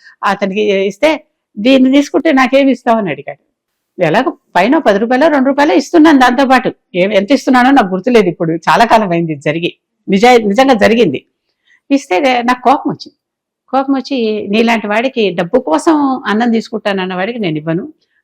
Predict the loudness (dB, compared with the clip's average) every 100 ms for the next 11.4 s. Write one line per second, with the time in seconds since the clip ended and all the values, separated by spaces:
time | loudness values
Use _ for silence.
0 | 0 0 2 2 2 0 0 -2 -4 -6
1 | -6 -4 -2 -2 -4 -18 -20 _ _ _
2 | _ _ _ -2 0 0 0 2 2 2
3 | 0 -2 0 2 2 0 -2 -6 -4 -4
4 | 0 -2 0 -2 0 -2 2 2 2 0
5 | -2 -2 0 2 2 0 0 2 2 -2
6 | -4 -4 -2 -4 -4 -6 -6 -8 -8 -10
7 | _ _ _ _ -4 -2 -2 -4 -4 -2
8 | -2 -2 -6 -8 -10 _ -14 -14 _ _
9 | -6 -2 0 0 0 -2 0 2 2 -2
10 | -4 -6 -6 -2 0 2 2 4 4 2
11 | -2 -6 -10 -12